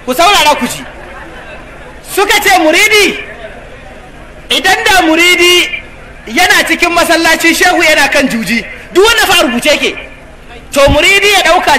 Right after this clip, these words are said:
jujin da shehu yake kansa shine masallaci, shi kuma masallacin da yake ciki nan ne juji.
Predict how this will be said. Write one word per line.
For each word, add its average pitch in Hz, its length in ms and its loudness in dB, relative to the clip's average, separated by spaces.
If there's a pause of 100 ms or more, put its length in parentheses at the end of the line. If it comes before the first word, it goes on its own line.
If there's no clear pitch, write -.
jujin 370 360 2
da 359 120 2
shehu 330 260 2
yake 302 220 2
kansa 277 280 0
shine 277 220 0
masallaci, 226 600 0 (420)
shi - 260 0
kuma 349 200 2
masallacin 349 540 2
da 311 80 2
yake 262 200 0
ciki 247 200 -4
nan 247 120 2
ne 240 120 0
juji. 170 300 -10